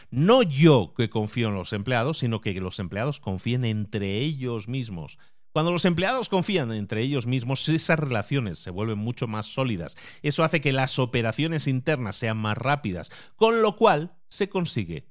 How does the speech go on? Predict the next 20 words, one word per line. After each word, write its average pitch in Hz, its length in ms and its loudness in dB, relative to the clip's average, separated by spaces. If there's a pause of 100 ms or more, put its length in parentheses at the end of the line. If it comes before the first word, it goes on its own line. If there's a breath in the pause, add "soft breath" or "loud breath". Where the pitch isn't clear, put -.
ese 120 300 -2
empuje, 156 640 -2
esa 123 260 0
sostenibilidad 98 880 -4
en 117 320 -4
el 127 220 -4
momentum. 113 580 -6 (320 loud breath)
El 120 160 0
método 123 300 2
número 120 280 2
dos, 190 220 2
el 107 80 -2
primero 101 300 -4
es - 80 -6
este, 98 280 -6
conseguir 98 460 -6
una, 92 340 -6 (640)
una 82 140 -10
confianza 113 720 0
interna. 151 480 4